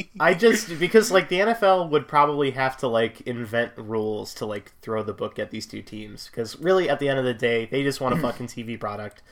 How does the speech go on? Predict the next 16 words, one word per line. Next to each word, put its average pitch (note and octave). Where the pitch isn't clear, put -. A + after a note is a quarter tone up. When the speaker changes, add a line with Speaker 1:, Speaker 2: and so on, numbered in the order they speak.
Speaker 2:
Raiders, D#3
Chargers B2
got C3
flexed -
to A2+
Sunday A2+
night C#3
because A#2
they B2
want A2+
it G#2
to -
be A2
this G#2
big, A2
dramatic, G#2